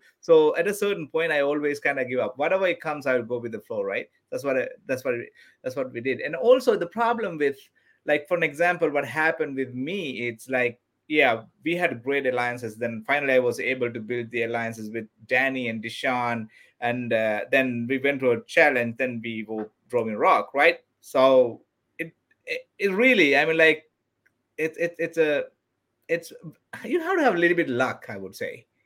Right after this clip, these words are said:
you know? So even if you're dominating on all challenges and you have an idol and it, it, it doesn't go that way. So, uh, as I said, I mean, yeah, you wanna play under the radar game, then again,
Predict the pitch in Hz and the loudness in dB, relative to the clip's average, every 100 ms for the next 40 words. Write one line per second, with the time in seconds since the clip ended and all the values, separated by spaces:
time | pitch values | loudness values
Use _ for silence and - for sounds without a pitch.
0 | _ _ _ - 139 143 160 156 - 143 | _ _ _ -6 -2 -2 -4 -6 0 2
1 | 170 170 165 156 117 147 156 151 147 143 | 4 2 2 0 0 -2 0 -4 -4 -8
2 | 139 135 151 131 - 156 147 156 151 147 | -6 -4 -4 -6 -2 0 2 0 2 2
3 | 147 135 131 143 151 147 147 143 143 143 | 2 -2 -2 -2 0 0 0 0 0 0
4 | 147 143 - _ 127 131 139 - 147 160 | -2 -6 -16 _ -6 -6 -8 -10 -4 -4
5 | - _ _ _ _ _ - 190 165 165 | -4 _ _ _ _ _ -14 -12 -12 -10
6 | 180 175 208 175 151 202 160 120 101 82 | -6 -4 -4 -4 -2 0 0 0 -4 -8
7 | - - _ _ _ _ _ - 147 143 | -12 -20 _ _ _ _ _ 2 6 6
8 | 135 131 131 127 123 120 120 - 147 175 | 4 2 2 0 2 2 0 -2 2 2
9 | 160 156 156 - 135 139 131 135 127 104 | 4 2 2 0 -6 -4 -4 2 2 2
10 | 120 123 131 139 127 143 139 147 143 131 | -6 -4 -2 -2 -2 -2 -2 -2 -2 0
11 | 131 147 165 170 185 196 135 160 156 147 | 2 2 2 0 -2 -4 2 4 4 -2
12 | - 147 147 113 113 | -4 -2 0 -2 -6